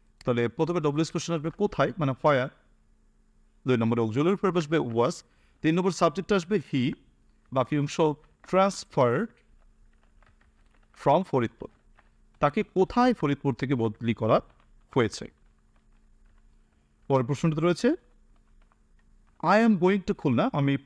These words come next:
খুলনা যাচ্ছি। প্রশ্ন করো, কোথায় যাচ্ছে? খুলনা যাচ্ছি, কোথায়? তাহলে to খুলনা বাদ দিয়ে আমরা প্রথমে ডব্লিউএইচ কোশ্চেন বলবো কোথায়। কোথায় শব্দের অর্থ হচ্ছে where, auxiliary ভার্বটা আসবে আর।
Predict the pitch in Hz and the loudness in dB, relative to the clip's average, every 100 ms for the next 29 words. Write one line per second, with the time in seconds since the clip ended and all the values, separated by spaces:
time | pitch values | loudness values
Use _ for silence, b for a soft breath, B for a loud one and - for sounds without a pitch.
0 | _ - 220 202 120 107 - - 170 190 | _ -2 2 2 2 -4 -8 -4 -4 -2
1 | 208 165 240 208 196 131 117 - - _ | -2 0 0 0 2 0 -4 -12 -20 _
2 | _ _ _ _ _ _ _ _ - - | _ _ _ _ _ _ _ _ -6 2
3 | 185 127 101 - - 196 139 - _ _ | 4 2 -2 -10 -2 -2 -2 -12 _ _
4 | - _ 139 143 214 208 214 208 190 165 | -20 _ -4 -2 -2 -2 -2 2 2 2
5 | 233 170 127 135 139 151 147 139 143 156 | 0 0 0 -2 -4 -6 -4 -4 -4 -6
6 | 139 151 143 170 - 170 131 120 _ _ | -2 -2 0 -4 -4 -4 -4 -8 _ _
7 | _ - 165 214 233 196 214 196 226 233 | _ -4 0 0 0 -2 -2 -2 -2 -2
8 | - 147 123 190 - _ _ _ _ _ | 0 2 2 -2 -8 _ _ _ _ _
9 | _ _ - 185 180 226 240 214 170 143 | _ _ 0 0 2 2 2 2 0 0
10 | 156 135 120 220 - - 175 160 135 | -2 -2 0 0 0 -2 2 2 2